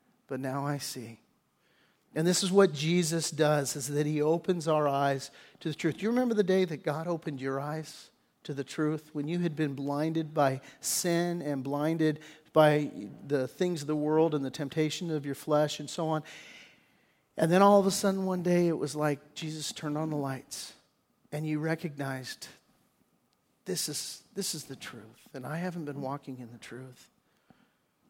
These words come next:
Well, this brings us to the fifth promise that the Messiah is gonna bring that Jesus articulates here from Isaiah, that the Messiah is gonna set at liberty those who are oppressed.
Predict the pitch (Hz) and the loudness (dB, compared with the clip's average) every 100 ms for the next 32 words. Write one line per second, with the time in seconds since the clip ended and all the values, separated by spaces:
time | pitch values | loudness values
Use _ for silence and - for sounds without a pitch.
0 | _ - 170 175 190 196 175 170 175 156 | _ 4 4 4 2 0 0 -4 -2 -2
1 | 151 185 170 - - 165 170 160 - - | 2 0 0 -6 4 6 6 2 -2 -6
2 | - - 156 - - - 147 147 175 165 | -10 0 0 0 -14 -6 -4 0 4 4
3 | 160 160 147 151 165 151 135 165 147 - | 4 0 -2 -2 -2 -2 -2 -4 -4 0
4 | 151 - 165 156 147 143 156 147 147 143 | 0 0 0 2 2 2 -2 -2 0 0
5 | 139 170 160 - - - - - 175 170 | 4 4 4 0 -18 -20 -8 6 6 8
6 | 175 165 156 185 190 196 185 165 - 160 | 2 2 4 10 10 10 8 6 0 -2
7 | 143 - 180 180 180 160 156 165 160 160 | -2 2 6 6 8 4 6 2 4 2
8 | 151 139 135 143 147 - - 156 135 131 | 0 0 0 0 -4 -10 -6 -2 0 0
9 | 135 127 127 - 135 123 110 - - | -2 -6 -14 -12 -10 -10 -12 -14 -18